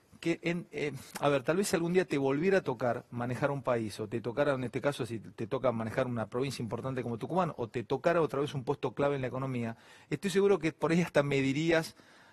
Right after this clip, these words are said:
alguna declaración. Yo hoy s-, estaba leyendo una declaración tuya. Eh, si el, si estamos, el dólar se queda entre doce y tanto, este, estamos, eh, la salida está bien. Si se va a dieciocho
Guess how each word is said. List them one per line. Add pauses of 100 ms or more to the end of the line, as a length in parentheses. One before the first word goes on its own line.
(680)
alguna
declaración.
Yo (440)
hoy
s-, (880)
estaba
leyendo
una
declaración
tuya. (960)
Eh,
si
el,
si
estamos,
el
dólar
se
queda
entre
doce
y
tanto,
este,
estamos,
eh,
la
salida
está
bien. (420)
Si
se
va
a
dieciocho